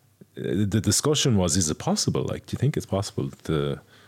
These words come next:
stay in the water?" So I was like, I mean, I put it off for a while, but then I think it was, uh, it's going into its fifth year now, so that was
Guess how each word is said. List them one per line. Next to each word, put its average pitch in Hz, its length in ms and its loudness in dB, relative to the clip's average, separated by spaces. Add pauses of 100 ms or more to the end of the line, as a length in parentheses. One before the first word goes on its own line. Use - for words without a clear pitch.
(120)
stay 82 320 0
in 85 100 2
the 80 100 2
water?" 80 380 2
So 95 220 -2
I 90 60 0
was - 260 -4
like, 78 200 -4
I 78 120 0
mean, 92 260 4
I 85 40 2
put 107 180 0
it 82 80 2
off 80 200 0
for - 180 -4
a 76 40 2
while, 78 320 2
but 78 140 -2
then 82 180 0
I 76 80 -2
think 85 160 -2
it - 20 0
was, - 300 -2 (400)
uh, 82 280 0
it's - 200 -6
going 110 180 2
into 107 200 0
its - 80 -4
fifth - 320 -4
year 85 160 2
now, 82 240 0
so - 180 -2
that 87 60 2
was - 240 -2